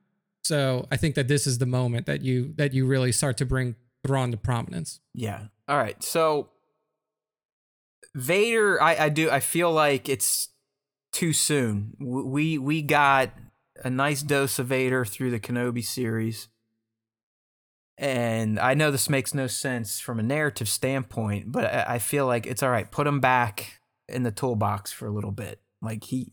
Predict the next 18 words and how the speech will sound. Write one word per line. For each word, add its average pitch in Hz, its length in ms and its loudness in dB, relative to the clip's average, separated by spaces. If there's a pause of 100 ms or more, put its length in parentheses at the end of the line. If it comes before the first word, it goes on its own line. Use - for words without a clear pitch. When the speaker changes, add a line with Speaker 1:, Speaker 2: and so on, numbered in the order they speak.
(100)
Speaker 2:
he 123 120 -4
got 143 240 2
to 170 60 -2
play 165 360 0
with 160 180 0
us. 151 420 0 (500)
It 139 100 0
was 123 220 2
fun. 156 600 4 (420)
We 135 80 0
got 135 200 4
some 113 140 0
kick-ass 143 580 0
moments 135 420 0
of 117 120 -2
him 131 160 0
in 110 100 2
action. 131 720 -2